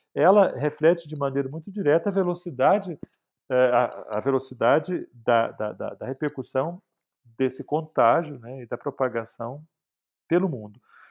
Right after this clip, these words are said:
A suína de dois mil e dezenove também, se a gente for comparar no tempo e no espaço, vai apresentar as características dessa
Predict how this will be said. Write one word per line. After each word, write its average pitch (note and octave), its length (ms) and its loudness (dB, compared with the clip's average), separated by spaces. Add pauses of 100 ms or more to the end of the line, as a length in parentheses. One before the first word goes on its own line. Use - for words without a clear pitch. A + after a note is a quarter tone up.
(100)
A D3+ 140 8
suína F#3+ 360 2
de D3+ 100 -4
dois C#3 200 2
mil C3 140 -4
e - 20 -6
dezenove B2 580 2
também, C3+ 300 -8
se D#3 120 -10
a C3+ 40 -6
gente B2 140 -20
for C#3 100 -4
comparar A#2+ 460 -2
no A#2+ 100 -10
tempo B2 320 -10
e A#2+ 40 -16
no A2+ 60 -16
espaço, C#3 540 -2 (260)
vai C#3+ 140 6
apresentar D3 520 0
as D#3 100 0
características D3 720 -2
dessa C#3 380 -2